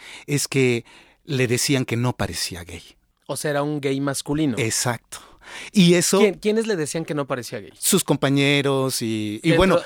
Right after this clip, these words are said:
Speaker 1: y la vestimenta
Speaker 2: o
Speaker 1: y
Speaker 2: sea,
Speaker 1: todo.
Speaker 2: dentro de la puesta en
Speaker 1: Sí,
Speaker 2: escena.
Speaker 1: dentro de la puesta en
Speaker 2: Ah, ok.
Speaker 1: escena yo no salía ni con pantalón apretado ni con mascada
Speaker 2: Nada.
Speaker 1: al, porque el objetivo era, este, derrumbar todas es-, el estereotipo del gay.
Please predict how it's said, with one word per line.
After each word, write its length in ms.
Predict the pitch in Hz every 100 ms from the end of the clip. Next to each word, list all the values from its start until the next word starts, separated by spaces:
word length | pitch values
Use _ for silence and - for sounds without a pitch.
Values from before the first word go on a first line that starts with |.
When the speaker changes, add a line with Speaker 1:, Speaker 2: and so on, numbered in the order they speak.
| -
Speaker 1:
y 120 | 175
la 100 | 156
vestimenta 640 | 143 127 156 160 202 185 127
Speaker 2:
o 40 |
Speaker 1:
y 40 |
Speaker 2:
sea, 100 | 120
Speaker 1:
todo. 100 | 180
Speaker 2:
dentro 260 | 170 127 160
de 80 | 156
la 160 | 147
puesta 320 | - 175 - 143
en 60 |
Speaker 1:
Sí, 60 | 151
Speaker 2:
escena. 140 | 139
Speaker 1:
dentro 200 | 139 135
de 80 | 127
la 80 | 127
puesta 260 | 170 -
en 60 | 170
Speaker 2:
Ah, 40 |
ok. 60 | 147
Speaker 1:
escena 360 | - 165 160 160
yo 140 | 151
no 120 | 151
salía 280 | 147 131 139
ni 140 | 135
con 180 | 117 117
pantalón 560 | - 117 107 117 123 139
apretado 540 | 147 170 - 139 139
ni 100 | 143
con 180 | 120 110
mascada 560 | 104 101 - 110 117 127
Speaker 2:
Nada. 240 | 127 117
Speaker 1:
al, 160 | 110 - - - - -
porque 420 | 202 190 - 185 185
el 120 | 147
objetivo 560 | 135 151 - 156 156 -
era, 320 | 147 135 143 - - - - _
este, 600 | - 123 - - 117 113
derrumbar 720 | 131 135 139 151 165 220 185
todas 380 | - 147 139 -
es-, 260 | 147 127 -
el 140 | 139
estereotipo 760 | 123 - 127 120 - 165 - 110
del 160 | 98
gay. 220 | 95 95